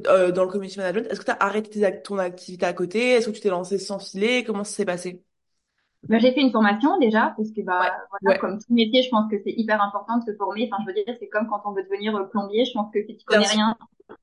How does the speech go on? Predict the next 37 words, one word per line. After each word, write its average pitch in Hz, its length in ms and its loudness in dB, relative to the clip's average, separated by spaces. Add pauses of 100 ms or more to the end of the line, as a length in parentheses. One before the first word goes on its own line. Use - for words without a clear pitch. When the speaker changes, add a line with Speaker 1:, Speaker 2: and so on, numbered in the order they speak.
Speaker 2:
former 202 240 -4
un 196 160 -6
minimum, 202 320 0
quoi. 254 200 2 (560)
Donc, 220 260 0
euh, 233 60 6
là, 262 160 4
c'était 233 180 2
pareil. 247 580 2 (140)
Et 220 140 2
en 220 160 2
fait, 277 160 -4
au 247 60 -2
départ, 226 520 0
je 240 60 -4
me 220 80 -4
sentais 208 300 -6
pas 240 140 -2
légitime 240 540 -2
de 214 120 2
faire 196 220 -10 (140)
ça. 220 360 4
Donc, 202 260 -8 (100)
euh, 196 120 -2
j'ai 202 100 -6
un 202 120 0
petit 220 200 -6
peu 220 100 0
mis 214 120 2
de - 80 -10
côté. 202 320 -2 (180)
Et 220 80 -8
puis, 214 80 -6
je - 60 -4
suis - 80 -14
tombée 202 220 -2
enceinte 220 460 -2